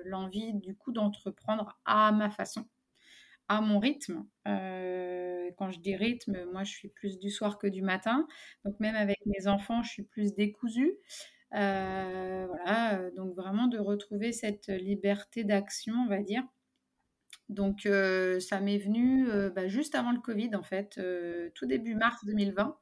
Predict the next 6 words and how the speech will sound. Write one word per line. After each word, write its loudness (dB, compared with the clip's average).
Et -2
finalement, 0
le 4
covid 0
est 0
arrivé 0